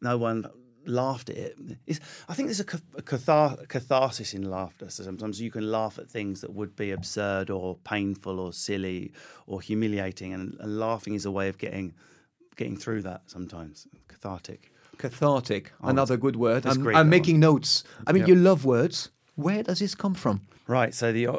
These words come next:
Speaker 1: the honest truth. Oh, actually, I might as well be honest because I've got a book, a book to, like, talking about all my childhood and stuff. So I come from a, like, a welfare area of North London and Essex borders. I grew up in Enfield, Southend, round there.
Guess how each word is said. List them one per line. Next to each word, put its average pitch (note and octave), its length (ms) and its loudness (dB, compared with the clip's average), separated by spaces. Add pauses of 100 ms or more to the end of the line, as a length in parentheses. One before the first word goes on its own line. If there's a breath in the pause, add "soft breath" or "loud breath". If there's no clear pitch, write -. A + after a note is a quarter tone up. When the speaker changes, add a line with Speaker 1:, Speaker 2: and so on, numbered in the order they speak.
Speaker 1:
the C3+ 220 -4
honest D3 500 4
truth. B2 360 2
Oh, A#2+ 100 2
actually, C3 240 2
I D3 40 6
might D#3 80 4
as B2+ 80 -4
well B2+ 100 0
be C3+ 160 -4
honest G#2 480 -4
because G2+ 240 -8
I've G2+ 100 -4
got A2+ 140 -10
a G#2+ 40 -12
book, - 360 -10
a A#2 100 -8
book B2 280 -8
to, G#2+ 100 -8
like, G#2+ 260 -2
talking F2+ 240 -14
about G2+ 120 -4
all G2+ 60 -6
my G2 120 -6
childhood G2 520 -4
and E2 120 -16
stuff. - 260 -12 (260 loud breath)
So C3 200 2
I E3 140 6
come B2 260 0
from G2 320 -2
a, F#2 260 -6 (200)
like, - 160 -14
a F#2+ 100 -10 (100)
welfare G2 720 -4
area F#2 400 -10
of E2+ 320 -14
North F#2+ 400 -8
London F2 600 -10
and - 200 -12
Essex G2+ 360 -14
borders. F#2 360 -10
I F#2+ 40 -10
grew F#2+ 140 -8
up E2+ 120 -12
in F2 80 -12
Enfield, F2+ 580 -8
Southend, F2+ 540 -10
round E2+ 300 -14
there. - 260 -18